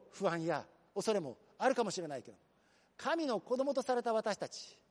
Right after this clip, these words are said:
この者たちに与えられる祝福を期待しつつ、二千二十二年に入っていこうではありませんか。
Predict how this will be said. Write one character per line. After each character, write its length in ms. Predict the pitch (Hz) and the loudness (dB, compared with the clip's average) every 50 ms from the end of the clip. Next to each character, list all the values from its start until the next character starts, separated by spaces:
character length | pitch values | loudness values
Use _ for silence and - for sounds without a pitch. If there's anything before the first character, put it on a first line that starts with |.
| _ _ _ _ _ _ _ _ | _ _ _ _ _ _ _ _
こ 120 | - - 247 | 0 2 2
の 100 | 269 262 | 2 2
者 220 | 254 247 247 240 | 2 0 0 0
た 120 | - 208 190 | 0 -2 -2
ち 140 | - 185 | -4 -6
に 260 | 196 233 233 220 175 - - _ | -8 -6 -6 -6 -6 -8 -10 _
与 340 | - 180 180 - 180 185 190 | -6 -4 -2 0 0 2 2
え 60 | 180 | 2
ら 120 | 175 175 | 2 2
れ 120 | 170 170 175 | 0 0 2
る 200 | 202 202 175 - - | 2 2 0 0 -4
祝 320 | - - - - - 208 | -8 -8 -6 -4 -4 -4
福 360 | - - - 196 208 208 220 | -6 -6 -4 0 2 4 6
を 180 | 220 202 160 - - | 6 6 4 0 -6
期 120 | - - - | -10 -6 -2
待 220 | 220 233 240 220 | 0 0 0 0
し 40 | - | -2
つ 160 | - - 262 | -4 -6 -8
つ、 240 | 240 - 220 165 - - - _ _ _ _ _ _ _ _ - | -4 -4 -4 -4 -4 -6 -12 _ _ _ _ _ _ _ _ -4
二 80 | 175 185 | -2 2
千 300 | - 214 208 175 131 - - - _ _ - | 4 4 4 4 2 -4 -10 -18 _ _ -4
二 140 | 180 214 208 | -2 0 0
十 240 | 175 190 185 170 156 | 2 2 2 2 0
二 120 | 160 175 | 0 0
年 240 | 185 180 160 151 156 | 0 0 0 -2 -2
に 220 | 190 226 233 214 - - - _ - | -2 -2 -4 -4 -8 -16 -20 _ 0
入 140 | - 185 | 2 2
っ 40 | 165 | 2
て 220 | - - - 170 156 | 0 -2 -2 -2 -2
い 120 | 156 147 | -2 -2
こ 220 | - 190 175 165 | 0 0 0 2
う 40 | 156 | 2
で 100 | 160 208 | 2 4
は 260 | 240 226 180 135 131 - - - | 6 6 4 4 0 -4 -8 -4
あ 100 | 156 165 | -2 -2
り 60 | 160 | -2
ま 80 | 151 139 | -2 -4
せ 120 | - 143 | -6 -8
ん 60 | 117 | -8
か。 100 | - - | -10 -14